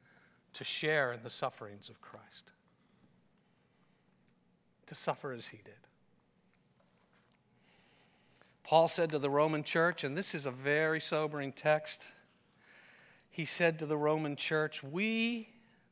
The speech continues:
Romans eight seventeen, "we are heirs of God and fellow heirs with Christ,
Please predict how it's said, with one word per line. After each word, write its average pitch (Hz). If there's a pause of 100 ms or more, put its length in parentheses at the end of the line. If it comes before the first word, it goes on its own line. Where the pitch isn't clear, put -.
(440)
Romans 139
eight 151
seventeen, 151
"we 156
are 143
heirs 190
of 180
God 143 (840)
and 135
fellow 156
heirs 117
with 143
Christ, -